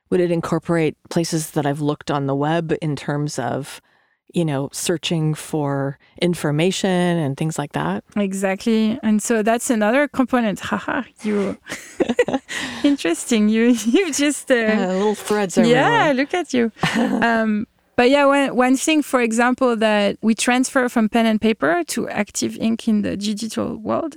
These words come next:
Speaker 1: Yeah.
Speaker 2: So you know how when you, um, you sort of read, like, um, documents, you may write a little asterisk
Speaker 1: Yeah.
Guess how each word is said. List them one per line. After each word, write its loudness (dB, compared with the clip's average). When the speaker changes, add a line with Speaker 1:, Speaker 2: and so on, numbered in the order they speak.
Speaker 1:
Yeah. -4
Speaker 2:
So 0
you 4
know 2
how 2
when 2
you, 0
um, -4
you 6
sort 0
of -2
read, 2
like, -2
um, -2
documents, 0
you 6
may 0
write 0
a 2
little 0
asterisk -4
Speaker 1:
Yeah. -20